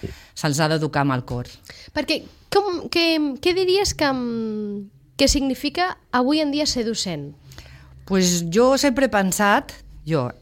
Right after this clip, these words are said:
Speaker 1: eh? Això és la meva opinió,
Speaker 2: Sí.
Speaker 1: després cadascú
Speaker 2: Bé,
Speaker 1: sempre
Speaker 2: però és
Speaker 1: he
Speaker 2: l'opinió
Speaker 1: pensat
Speaker 2: d'algú que s'hi ha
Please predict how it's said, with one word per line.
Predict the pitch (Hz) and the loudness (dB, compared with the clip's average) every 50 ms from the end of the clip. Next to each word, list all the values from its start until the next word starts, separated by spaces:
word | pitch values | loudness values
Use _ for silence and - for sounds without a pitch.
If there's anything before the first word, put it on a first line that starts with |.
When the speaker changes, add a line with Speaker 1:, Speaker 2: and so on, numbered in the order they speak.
| _ - - | _ -6 -2
Speaker 1:
eh? | 180 214 262 - - - - - | -2 -2 -2 -4 -8 -12 -8 -6
Això | - - 180 | -2 0 0
és | 170 180 | 2 2
la | 170 | 2
meva | 170 165 160 165 | 4 4 4 4
opinió, | 156 165 165 160 160 160 156 190 254 | 4 2 0 0 2 2 2 0 0
Speaker 2:
Sí. | 226 196 175 156 | 0 0 0 2
Speaker 1:
després | 160 214 320 480 - - | 4 4 4 2 2 2
cadascú | 180 175 165 165 - - - 165 165 165 170 175 165 - - - - - - - | 4 4 4 4 2 -2 -4 -2 0 0 0 0 -2 -4 -8 -14 -18 -18 -16 -6
Speaker 2:
Bé, | - 208 233 214 220 | 0 2 4 4 6
Speaker 1:
sempre | - 311 302 | 4 6 4
Speaker 2:
però | |
és | 285 269 | 6 6
Speaker 1:
he | 277 277 | 4 4
Speaker 2:
l'opinió | - 311 311 226 226 311 | 4 2 4 4 4 6
Speaker 1:
pensat | 311 330 339 | 4 4 2
Speaker 2:
d'algú | 330 320 285 302 294 | 2 0 -2 -6 -8
que | 285 277 | -8 -8
s'hi | - 339 320 | -6 -2 -2
ha | 311 | 0